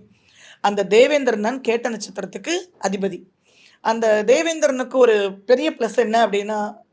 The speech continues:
உலகத்திலேயே பலசாலியாக கருதப்படும், இதை விட பலமிக்க வாகனம் இல்ல. பிள்ளையார்லாம் மூஞ்சூர்ல தான்ப்பா இருக்காரு.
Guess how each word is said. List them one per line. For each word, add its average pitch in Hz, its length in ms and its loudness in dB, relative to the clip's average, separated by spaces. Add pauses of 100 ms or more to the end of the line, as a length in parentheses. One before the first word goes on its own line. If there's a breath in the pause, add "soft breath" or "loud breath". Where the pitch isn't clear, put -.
(280)
உலகத்திலேயே 277 720 4
பலசாலியாக 254 1000 4
கருதப்படும், 214 580 -2 (560 soft breath)
இதை 214 280 2
விட 320 100 8
பலமிக்க 254 480 4
வாகனம் 220 340 2
இல்ல. 202 400 0 (520)
பிள்ளையார்லாம் 233 500 0
மூஞ்சூர்ல 208 380 -2
தான்ப்பா 208 260 0
இருக்காரு. 185 320 -6